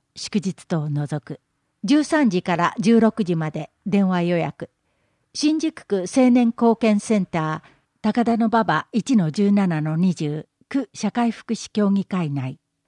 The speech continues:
五二七三四五二二。障害者相談窓口。担当課及び各施設と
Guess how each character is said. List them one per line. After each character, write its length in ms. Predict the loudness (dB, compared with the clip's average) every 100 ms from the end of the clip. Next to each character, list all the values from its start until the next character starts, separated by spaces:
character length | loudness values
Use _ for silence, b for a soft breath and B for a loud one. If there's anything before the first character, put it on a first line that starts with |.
| _ 0
五 280 | 4 6
二 280 | 6 4 4
七 320 | 2 2 0
三 320 | 0 -2 -2 -4
四 280 | 2 6 6
五 280 | 4 4 4
二 240 | 2 2 2
二。 380 | 0 -2 -6 _ _ _ _ _ _ _ _ _ _ _ _ _ _
障 300 | -2 0 2
害 160 | 0 -2
者 180 | 0 0
相 240 | 2 2
談 220 | 4 2
窓 300 | 2 2 0
口。 320 | -2 -6 -12 -18 _ _ _ _ _ _ _ _
担 220 | 0 0
当 220 | 0 -4
課 200 | -2 -2
及 260 | 2 4 2
び 200 | 0 -6
各 260 | -6 -6 -6
施 160 | -16
設 340 | -8 -6 -6 -4
と 180 | -6